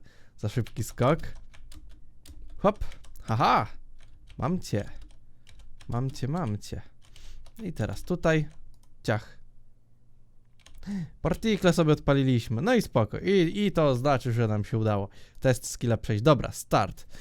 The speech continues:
Ja tu może dam sobie spawn pointa, bo nie wiem, gdzie będę się respił. Nie wiem, czy to daje mi spawn pointa, czy nie.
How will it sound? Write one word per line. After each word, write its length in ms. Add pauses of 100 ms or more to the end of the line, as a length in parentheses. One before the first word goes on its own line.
(160)
Ja 100
tu 100
może 200
dam 160
sobie 200
spawn 260
pointa, 380
bo 180
nie 240
wiem, 300 (540)
gdzie 180
będę 200
się 120
respił. 480 (560)
Nie 120
wiem, 120
czy 120
to 120
daje 260
mi 80
spawn 220
pointa, 300
czy 140
nie. 200